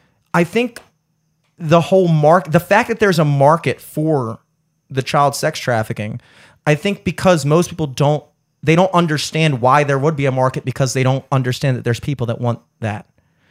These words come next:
So it's like, like, you can understand, like, when people talk about porn and it's like, "Yeah, well, I'm a guy, I watch porn, so I can, I,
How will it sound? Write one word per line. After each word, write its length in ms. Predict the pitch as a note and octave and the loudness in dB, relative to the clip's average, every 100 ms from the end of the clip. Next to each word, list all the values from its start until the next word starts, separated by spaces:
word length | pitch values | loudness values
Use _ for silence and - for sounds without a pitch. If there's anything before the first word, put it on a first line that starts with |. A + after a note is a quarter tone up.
| _ _ | _ _
So 180 | - E3 | 2 2
it's 100 | D#3+ | 4
like, 220 | F3+ - - - | 0 -2 -10 0
like, 160 | D#3 | 2
you 100 | G3 | 2
can 140 | A3 G3+ | 2 2
understand, 640 | G3+ F#3 - F#3 F3+ E3+ | 2 0 -2 -2 -2 2
like, 320 | C#3+ C#3 - _ _ - | 2 0 -4 _ _ -2
when 120 | C#3+ | 2
people 180 | D#3 E3 | 2 2
talk 180 | E3+ D#3+ | 2 2
about 240 | D3+ D3 - | 2 0 2
porn 400 | F3+ D3+ G#2 C#3+ - | 2 2 0 -6 -4
and 100 | B2+ | -4
it's 140 | - | 0
like, 240 | C#3 - - | 0 0 -2
"Yeah, 120 | C#3 | -2
well, 100 | A2 | 0
I'm 120 | C3 | 0
a 40 | A#2+ | 0
guy, 220 | A2 A2 | 0 0
I 20 | |
watch 260 | A2 G#2+ - | 0 -2 -6
porn, 260 | A2 G#2+ A2+ | -6 -6 -4
so 120 | A2+ | -4
I 80 | A2+ | -2
can, 160 | B2+ A2+ | -4 -2
I, 160 | C#3 | 0